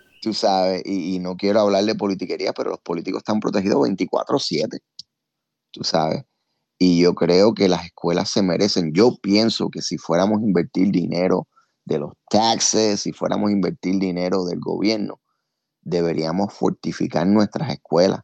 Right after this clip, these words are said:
y que sean las provincias y los mismos estados y los pueblos que decidan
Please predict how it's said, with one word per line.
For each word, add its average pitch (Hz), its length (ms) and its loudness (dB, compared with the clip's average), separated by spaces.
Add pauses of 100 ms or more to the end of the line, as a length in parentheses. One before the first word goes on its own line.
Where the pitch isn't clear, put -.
(760)
y 90 140 4
que 87 180 4
sean 82 520 4
las 113 120 0
provincias 104 720 0
y 92 60 0
los - 160 -4
mismos 98 340 -2
estados 117 460 0
y - 40 -6
los - 140 -12
pueblos 131 380 -4
que 80 240 -8
decidan 107 480 -4